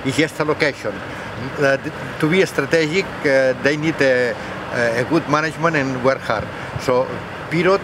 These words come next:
for me is, uh, I said you is a reference. It's a big, it's, it's not a big free zone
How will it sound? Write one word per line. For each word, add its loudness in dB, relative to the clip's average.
for 2
me 0
is, 0
uh, 4
I -2
said -2
you 0
is -2
a 4
reference. 0
It's 0
a 4
big, 0
it's, -2
it's -6
not 0
a 0
big 0
free 0
zone 0